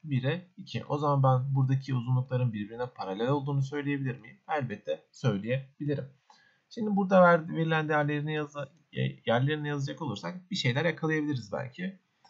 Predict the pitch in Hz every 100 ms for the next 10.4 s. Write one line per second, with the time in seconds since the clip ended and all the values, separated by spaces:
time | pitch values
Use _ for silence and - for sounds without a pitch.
0 | _ - 185 135 139 143 160 214 214 196
1 | 202 214 214 190 156 165 196 - - -
2 | _ _ _ _ _ _ _ - - -
3 | 151 - - _ - 127 123 131 135 120
4 | 123 113 - - - _ _ _ _ _
5 | _ _ _ _ _ _ _ _ _ 180
6 | 185 185 156 127 95 - 143 - - _
7 | _ - 135 123 139 196 185 170 160 123
8 | 92 131 135 147 139 151 139 139 139 135
9 | 139 127 147 127 95 - 170 160 - 98
10 | 98 101 160